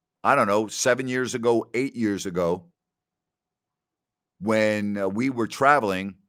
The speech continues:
uh, Peja Stojakovic is a real wine connoisseur. And we used to go out to dinner, and he would buy red wine. And he goes, "You gotta try this." I'm like, "I don't really like," he goes, "Try this."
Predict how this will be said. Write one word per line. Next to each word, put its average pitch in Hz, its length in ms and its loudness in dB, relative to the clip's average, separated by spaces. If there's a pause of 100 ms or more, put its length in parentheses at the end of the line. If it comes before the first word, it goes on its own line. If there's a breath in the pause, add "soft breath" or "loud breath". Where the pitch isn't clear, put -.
(640)
uh, 95 260 -2
Peja 131 380 -4
Stojakovic 113 760 0
is 107 100 -8
a 104 60 -4
real 107 260 0
wine 120 260 -2
connoisseur. 85 600 -8 (1400 soft breath)
And 110 220 -2
we 135 100 2
used 139 280 -2
to 127 60 -8
go 117 220 4
out 110 240 4
to 123 80 -8
dinner, 107 400 -2 (840)
and 104 160 -2
he 117 160 -4
would 120 180 -2
buy 107 440 2 (1080)
red 110 240 2
wine. 135 320 2 (420)
And 101 60 -8
he 104 60 -2
goes, 101 140 -2
"You 113 60 -6
gotta 113 180 2
try 98 280 0
this." 76 300 -10
I'm 101 80 -8
like, 117 140 -2
"I 131 180 0
don't 117 180 -4
really 104 220 -2
like," 92 140 -2
he - 40 -10
goes, 90 180 -6
"Try 101 280 2
this." - 280 -16